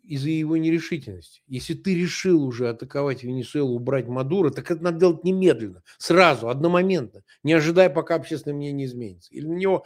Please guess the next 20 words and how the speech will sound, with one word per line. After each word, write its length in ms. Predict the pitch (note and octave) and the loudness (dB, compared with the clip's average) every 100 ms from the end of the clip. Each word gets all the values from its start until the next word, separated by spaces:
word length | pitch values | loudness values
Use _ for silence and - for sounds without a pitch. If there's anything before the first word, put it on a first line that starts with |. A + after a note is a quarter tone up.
| - | -6
повлияют 440 | - E3 F3 F#3 F3+ | 4 6 10 8 8
какие-то 420 | D#3+ C#3+ F3 C#3+ | 0 -2 -4 -6
сторонние 580 | - D3 D#3 D#3+ D#3 D3 | -6 -4 -2 -2 -4 -4
ресурсы. 520 | C#3+ C3+ A#2+ G#2 _ _ _ _ _ _ _ _ _ _ _ _ - | -6 -8 -12 -14 _ _ _ _ _ _ _ _ _ _ _ _ -8
Это 160 | C#3 | -2
делается 360 | E3+ A3+ A#3 A3 | 6 8 10 8
одномоментно, 640 | G3+ G#3+ G#3+ A3+ B3+ A3 | 8 8 6 4 2 2
в 80 | G3 | 4
один 300 | F#3+ F#3+ F#3+ | 4 4 -2
час, 400 | - A3 A3 - _ _ - | 0 0 0 -6 _ _ 0
под 280 | F#3 F#3 - | 2 2 -2
п-, 120 | F#3+ - | -10 -2
командой, 480 | G#3 G#3+ C4 B3 A3 | 2 4 4 4 2
и 40 | |
в 60 | F#3+ | 4
этот 220 | G3+ F3 | 2 0
же 80 | D#3+ | -6
день 200 | G3+ F#3 | -4 -4
всё 140 | - | -4
решил. 360 | F3 D3 - F2 | -4 -6 -12 -20